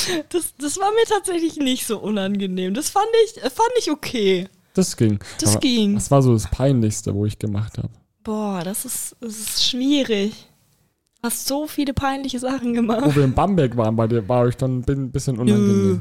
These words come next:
Speaker 2: Das ging?
Speaker 1: nö.
Speaker 2: Als
Speaker 1: Ja.
Speaker 2: war es unangenehm.
Speaker 1: Das ist richtig.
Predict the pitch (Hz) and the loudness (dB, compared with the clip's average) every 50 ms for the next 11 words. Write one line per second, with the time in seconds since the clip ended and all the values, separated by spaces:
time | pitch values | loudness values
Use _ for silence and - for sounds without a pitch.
0 | - - 160 165 - 202 196 185 185 185 185 185 180 175 180 - _ _ _ - | -2 -2 -2 -2 0 2 2 4 4 4 2 2 0 0 -2 -6 _ _ _ -8
1 | 127 214 202 - - - 494 508 494 - 117 110 107 - - 95 104 107 107 107 | -6 -4 -2 0 0 2 2 2 2 2 0 -2 -2 -2 -6 -6 -4 -4 -2 -2
2 | 107 101 101 101 101 104 - 208 196 - - 226 214 208 185 - - 196 196 185 | -4 -4 -4 -4 -6 -6 -6 -6 -6 -6 -6 -8 -8 -8 -8 -6 -6 -6 -8 -8
3 | - 170 165 185 | -8 -10 -10 -10